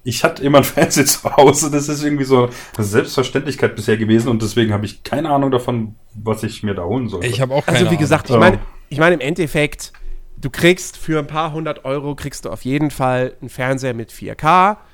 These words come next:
Speaker 1: Ja.
Speaker 3: Und laut Ben ja auch mit H D R.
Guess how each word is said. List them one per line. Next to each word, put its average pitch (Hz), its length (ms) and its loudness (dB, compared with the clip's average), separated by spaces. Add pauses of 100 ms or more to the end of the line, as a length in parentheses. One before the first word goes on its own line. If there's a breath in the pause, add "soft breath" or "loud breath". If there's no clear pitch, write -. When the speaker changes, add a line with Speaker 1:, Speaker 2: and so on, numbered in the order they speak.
(220 soft breath)
Speaker 1:
Ja. 107 200 -4 (840)
Speaker 3:
Und 143 240 -4 (240)
laut 147 260 0
Ben 143 140 2
ja 131 100 2
auch 120 140 -4
mit 120 120 -6
H 123 140 -2
D 117 80 -2
R. 151 340 2